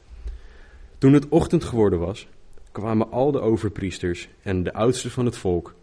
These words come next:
met betrekking tot Jezus gezamenlijk tot het besluit hem te doden. En ze boeiden hem, leidden hem weg en leverden hem over aan Pontius Pilatus, de stadhouder. Nou, dit is de tweede vergadering van de Joodse leiders. Op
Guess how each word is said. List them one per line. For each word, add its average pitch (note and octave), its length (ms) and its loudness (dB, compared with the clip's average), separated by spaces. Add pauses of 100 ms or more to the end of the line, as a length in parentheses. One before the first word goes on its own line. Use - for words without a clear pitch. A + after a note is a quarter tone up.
(100)
met G2+ 160 -2
betrekking D3 460 0
tot A2 140 -4
Jezus G2 440 0
gezamenlijk A#2+ 640 -2
tot A#2+ 180 -4
het G#2+ 80 -10
besluit F2+ 460 -6
hem F#2+ 140 -2
te F#2+ 120 -6
doden. F#2+ 360 2 (720)
En G2+ 120 -4
ze A2 140 0
boeiden C#3+ 360 6
hem, E2+ 220 -4 (500)
leidden C3+ 360 4
hem C3+ 160 2
weg F#2 320 -2 (440)
en G2 140 -2
leverden A#2+ 380 2
hem G#2 140 0
over F#2+ 400 2
aan F#2 180 -4
Pontius A2+ 460 -2
Pilatus, F2 600 -6 (140)
de F#2 120 -8
stadhouder. F2+ 600 -4 (1200)
Nou, F#2+ 120 0
dit A2 140 2
is B2 100 0
de B2+ 140 -2 (360)
tweede C3 260 2
vergadering B2 580 -4
van A#2+ 120 -6
de A#2+ 60 -2
Joodse A#2 300 -2
leiders. A2 420 -4
Op G2 220 -4